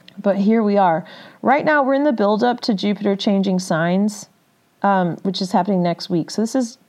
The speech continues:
giant changes for our collective. We're gonna move from Aquarius to Pisces. So the expansion through freedom becomes the expansion through unconditional love. And I'm gonna have more on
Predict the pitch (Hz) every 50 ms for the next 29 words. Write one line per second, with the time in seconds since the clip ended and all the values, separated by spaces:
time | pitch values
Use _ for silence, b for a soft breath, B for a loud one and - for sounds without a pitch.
0 | _ _ _ - 226 220 226 247 262 254 - - - - 196 196 202 196 202 196
1 | 196 - 202 185 175 175 180 - 175 170 165 165 - - 139 - 170 160 165 180
2 | 180 180 180 180 180 180 180 - - 170 165 165 - - 208 208 214 226 220 -
3 | - 202 - - 170 160 180 180 - 143 107 80 76 - - B B B B B
4 | B B B B B - - 190 175 185 170 165 - - - 190 202 208 208 208
5 | 226 208 202 - 196 196 180 - - 202 196 185 185 196 185 180 175 180 180 -
6 | - 175 170 - 170 160 170 - - 175 170 170 175 - - 180 175 - - 165
7 | - - 160 170 170 - 190 170 156 170 170 - - - 160 156 160 170 170 160
8 | 135 135 127 165 160 160 170 180 202 208 214 208 196 196 208 233 254 269 269 254
9 | 233 214 185